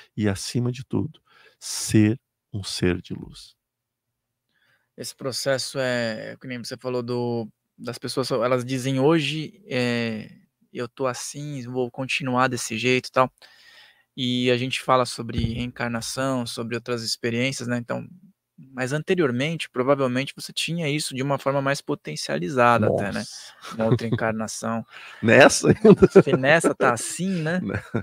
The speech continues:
Speaker 2: Se nessa pessoa tá assim, ela tem que olhar e falar: "Poxa, tô no meu melhor momento mesmo assim." Acho que é, é um grande estímulo pra pessoa poder
Speaker 1: Uhum.
Speaker 2: melhorar. E a gente vê exemplos de monte, né? Você contou a tua história, tem a minha, tem a dela, tem a dele,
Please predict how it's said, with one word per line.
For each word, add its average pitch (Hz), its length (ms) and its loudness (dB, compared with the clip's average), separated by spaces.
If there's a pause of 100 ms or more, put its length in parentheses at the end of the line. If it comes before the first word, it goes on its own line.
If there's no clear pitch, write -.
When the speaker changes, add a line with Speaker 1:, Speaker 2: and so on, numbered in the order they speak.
(280)
Speaker 2:
Se - 160 -10
nessa 139 300 0
pessoa 143 260 -2
tá 143 100 2
assim, 156 280 -6
ela 151 120 -4
tem 160 140 -8
que 143 180 -16 (120)
olhar 143 300 0
e - 40 -14
falar: 131 140 -4
"Poxa, - 340 -4 (500)
tô 175 140 4
no 180 60 2
meu 170 120 0
melhor 139 260 2
momento 135 440 -4
mesmo 156 360 -2
assim." 131 180 -6
Acho 120 120 -8
que - 100 -8
é, 113 240 0
é 127 60 0
um 131 100 -2
grande 143 240 0
estímulo 147 520 -2
pra 117 140 0
pessoa 117 300 -4
poder 113 240 -2
Speaker 1:
Uhum. 120 40 -2
Speaker 2:
melhorar. 120 360 0 (840)
E 160 260 0
a 120 100 4
gente 123 280 -6
vê 180 120 -4
exemplos 175 420 -6
de 196 100 -8
monte, 170 340 -10
né? 117 80 -8
Você 117 180 -12
contou 120 300 -6
a 117 60 -2
tua - 120 -12
história, 123 520 2
tem 120 160 -6
a 113 60 -2
minha, 127 340 -6
tem 120 200 -10
a 117 80 -4
dela, 123 340 0
tem 123 140 -10
a 123 40 -6
dele, 131 280 0